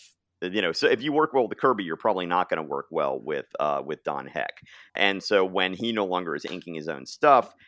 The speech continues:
and they bring in some of their other standard inkers, I think that really, really puts him at a disadvantage in terms of how his work is presented. And, you know, it's, it's funny, when it comes to other people inking Heck, one thing I've noticed, there were a couple issues, a number, a couple of years from now,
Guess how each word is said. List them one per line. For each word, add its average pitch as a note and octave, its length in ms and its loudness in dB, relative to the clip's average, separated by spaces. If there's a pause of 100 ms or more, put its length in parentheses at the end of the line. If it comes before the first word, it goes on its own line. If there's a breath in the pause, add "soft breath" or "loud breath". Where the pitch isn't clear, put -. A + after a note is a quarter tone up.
(160)
and G2+ 120 2
they G2+ 80 4
bring F#2 240 0
in E2+ 120 -4
some F#2+ 160 -8
of E2 40 -6
their E2 160 0
other F2 200 2
standard E2 460 -4
inkers, F2 580 -4
I F2+ 100 2
think F2 200 -6
that E2+ 140 -2
really, G#2+ 1080 0
really E2+ 400 -2
puts - 300 -8
him D#2 80 -10
at C2+ 100 -10
a C2 40 -20
disadvantage C#2 760 -12
in - 120 -16
terms C#2 240 -16
of - 100 -18
how C#2 180 -6
his A#1+ 120 -16 (120)
work D#2 240 -8
is C#2+ 100 -10
presented. E2 500 -12 (200)
And, C#3 240 4 (140 soft breath)
you - 100 4
know, G3+ 120 8
it's, F3 220 0
it's D#3 200 0
funny, G#3+ 360 -2
when C3 200 -2
it C3 80 -4
comes F3 160 -2
to - 80 0 (100)
other C#3 260 2
people B2+ 420 -4
inking A2+ 320 -4
Heck, A2 500 -2
one C3 240 0
thing G#3 120 0
I've B2 100 4
noticed, C3 320 0
there B2+ 120 2
were F3 140 2
a - 40 -2
couple F#3 320 -2
issues, F2 460 -4 (100)
a E2 40 -10
number, F2+ 260 -6
a - 60 -12
couple - 260 -2
of F2+ 40 -4
years F#2+ 200 -6
from E2 140 -8
now, B1 260 -8